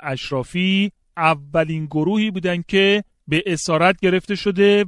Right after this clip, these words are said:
و تبعید شدند. این موضوع در سال ششصد و پنج قبل از میلاد اتفاق افتاد. دوم پادشاهان فصل بیست و چهار، آیه سیزده الی شانزده می‌گوید:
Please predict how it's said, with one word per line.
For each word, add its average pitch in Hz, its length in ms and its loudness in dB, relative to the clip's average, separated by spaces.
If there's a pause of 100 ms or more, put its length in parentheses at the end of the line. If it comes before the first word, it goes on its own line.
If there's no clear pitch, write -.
و 170 400 2
تبعید 151 520 -4
شدند. 104 520 -12 (160)
این 170 160 0
موضوع 170 500 2
در 151 240 4
سال 170 680 0
ششصد 156 680 -4
و 170 140 0 (100)
پنج 175 560 -4 (580)
قبل 170 340 2
از 160 360 0 (260)
میلاد 135 680 0 (320)
اتفاق 120 560 -8
افتاد. 120 420 -14 (280)
دوم 151 420 2
پادشاهان 147 600 -2
فصل 160 400 -4
بیست 143 260 -12
و 143 60 -4
چهار، 147 320 -2
آیه 147 640 0
سیزده 143 720 -4
الی 139 360 2 (100)
شانزده 127 520 -2
می‌گوید: 139 560 -2